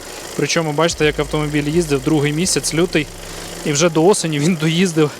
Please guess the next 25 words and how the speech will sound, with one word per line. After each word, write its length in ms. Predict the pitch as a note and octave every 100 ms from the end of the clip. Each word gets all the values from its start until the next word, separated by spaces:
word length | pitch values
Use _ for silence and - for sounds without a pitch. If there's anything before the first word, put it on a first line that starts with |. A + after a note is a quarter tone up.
| - - - - - -
тридцять 420 | E3+ E3+ - E3
тисяч 400 | G3+ F3+ C#3 -
від 140 | C3
того 220 | - C3+
часу. 420 | C#3 - B2 - B2 - - -
Ну, 160 | F3 B3 -
це 160 | - D3
автомобіль 580 | F3 E3 D3+ E3 E3 F3+
з 120 | C#3
лізингу. 400 | D3+ F3+ D3+ C#3+ - - - - - - - -
Та 100 | -
що 200 | E3 -
так 160 | D3 D3 C#3
довго? 260 | D3+ C3
Бачок 360 | C#3 F#3+ - A3 G3+
новий 280 | G3 F#3
тут 160 | E3+ E3
вже 120 | D#3+
встановлено. 640 | D#3 - D#3+ E3 D3+ D3+ C#3+ - - - - - - - - - - - - - -
Так, 180 | D3+ B2+ -
тут 180 | E3 D#3+
у 40 |
нас 180 | D#3 D3
все 200 | - D3+
чистенько, 680 | C3+ D3 - C#3+ D3 G3